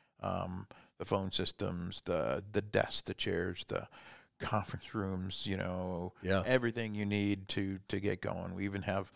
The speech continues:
Speaker 1: workout center in here. <laughs>
Speaker 2: Yes, I forgot to mention that. That was, I
Speaker 1: Yeah.
Speaker 2: love the workout center.
Speaker 1: Yeah, you know, and a, and a business center with, um, the printers and, and things. So,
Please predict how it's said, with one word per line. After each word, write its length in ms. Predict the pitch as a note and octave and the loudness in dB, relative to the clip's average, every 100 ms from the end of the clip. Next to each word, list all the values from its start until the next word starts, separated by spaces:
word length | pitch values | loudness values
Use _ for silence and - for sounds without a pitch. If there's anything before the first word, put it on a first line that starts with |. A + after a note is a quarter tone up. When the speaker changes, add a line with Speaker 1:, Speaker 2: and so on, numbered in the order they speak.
| - - - A2 | -18 -20 2 6
Speaker 1:
workout 360 | C3 - - | 8 6 4
center 360 | - G2 F#2+ F#2+ | 4 4 2 -2
in 100 | G2 | -2
here. 540 | F#2+ F#2 - G1+ G1+ - - | -4 -4 -4 -6 -6 -6 -4
<laughs> 80 | - | 8
Speaker 2:
Yes, 340 | G2 G2+ - | 12 12 10
I 60 | G#2 | 8
forgot 220 | A#2+ A2 | 6 8
to 80 | G#2+ | 12
mention 320 | A#2 - D#2 | 12 10 2
that. 140 | C#2+ | 6
That 100 | F2+ | 10
was, 160 | G#2 F#2+ | 10 10
I 100 | F2 | 8
Speaker 1:
Yeah. 100 | F2 | 12
Speaker 2:
love 220 | G#2 F2+ | 12 10
the 60 | C#2+ | 2
workout 320 | C#2+ D2+ - | -4 -2 2
center. 160 | A3 F#3+ | 4 6
Speaker 1:
Yeah, 120 | C3 | 6
you 140 | D#3 | 6
know, 180 | D#3+ D#3 | 6 6
and 140 | D3+ D3+ | 8 8
a, 140 | C3 C#3 - | 6 2 6
and 140 | B2 A2+ | 8 8
a 260 | G#2+ G2+ G2 | 6 4 6
business 320 | C3 C3 B2+ | 8 8 6
center 420 | - B2 A2+ G#2+ G#2 | 6 8 8 6 4
with, 340 | G2+ - - | 2 -2 -4
um, 580 | G#2 B1+ - A2 G#2 G2 _ _ | -2 -2 -4 -4 -8 -14 _ _
the 100 | G#2 | -6
printers 560 | - G#2+ F#2+ F#2+ F#2+ G#2 | 0 0 0 -4 -4 -4
and, 320 | F#2+ F#2+ G#2+ - F#2+ | -6 -6 -10 -16 -10
and 300 | F2+ F#2 F#2+ | -8 -8 -6
things. 360 | G2 G2 - - - - - - | -6 -4 -8 -12 -16 -16 -18 -14
So, 400 | - B2 A2+ A2+ | 6 10 10 8